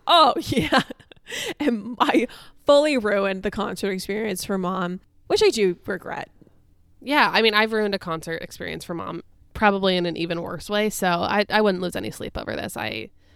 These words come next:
Speaker 2: I've done worse than you.
Speaker 1: I just think the lesson is don't force your kids to go to concerts that they
Speaker 2: Right.
Speaker 1: don't wanna go to. That's really what it's
Speaker 2: I, I couldn't agree more. I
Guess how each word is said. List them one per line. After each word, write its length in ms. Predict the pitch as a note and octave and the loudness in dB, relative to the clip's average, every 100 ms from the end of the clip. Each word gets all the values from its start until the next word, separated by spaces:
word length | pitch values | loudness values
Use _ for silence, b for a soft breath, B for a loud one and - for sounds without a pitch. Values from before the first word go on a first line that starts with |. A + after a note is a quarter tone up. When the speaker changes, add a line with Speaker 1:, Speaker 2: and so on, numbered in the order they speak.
| _ | _
Speaker 2:
I've 120 | G3+ G3 | -6 -2
done 140 | F3 | -4
worse 260 | F#3+ - - | -4 -8 -8
than 100 | G#3 | -8
you. 180 | - - - - - - - - | -8 -10 -12 -18 -20 -20 -20 -6
Speaker 1:
I 100 | E4 | -4
just 200 | F4 G#4 | -2 -4
think 160 | G4 F#4+ | -6 -4
the 100 | D4+ | -4
lesson 460 | C4+ G3 - C#4 C4+ | -4 -4 -6 -6 -6
is 200 | C#4+ - | -6 -4
don't 200 | A#3 A#3 | -6 -4
force 320 | A3 G#3+ - | -4 -4 -4
your 80 | G#3+ | -8
kids 320 | - E3+ F#3+ | -6 -8 -6
to 80 | F#3+ | -6
go 100 | E3+ | -4
to 80 | F3 | -6
concerts 560 | G3 - D#3+ - F#3+ | -8 -10 -10 -8 -4
that 60 | G#4+ | -2
they 80 | C4+ | -2
Speaker 2:
Right. 80 | E3 | -2
Speaker 1:
don't 140 | - | -8
wanna 180 | C#3 F#3 | -12 -12
go 120 | - - | -14 -14
to. 300 | - - A3 - | -12 -12 -14 -8
That's 180 | D#4 - | -6 -4
really 280 | A#3+ F#3+ E3+ | -4 -2 -2
what 160 | E3 E3 | -4 -6
it's 280 | - - - _ _ _ _ - | -10 -16 -18 _ _ _ _ -16
Speaker 2:
I, 200 | G#3+ A3 D#3+ | -14 -10 -6
I 120 | G#3 | -6
couldn't 260 | A3+ A3 | -4 -4
agree 280 | G3+ F#3 F3+ | -4 -4 -4
more. 340 | - - - - | -4 -8 -8 -2
I 460 | A3+ C4+ D4+ D4+ | 0 2 0 -4